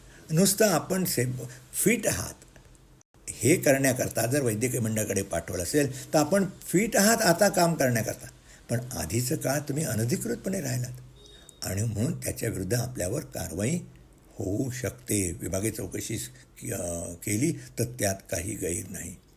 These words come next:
आता जर पुढे एखाद्या कर्मचाऱ्याचा जो अनधिकृत काळ असेल,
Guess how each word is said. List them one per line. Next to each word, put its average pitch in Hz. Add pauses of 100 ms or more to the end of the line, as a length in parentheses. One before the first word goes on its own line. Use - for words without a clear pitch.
(340)
आता 185 (160)
जर 170
पुढे 139
एखाद्या 135
कर्मचाऱ्याचा 120
जो 135
अनधिकृत 120
काळ 123
असेल, 107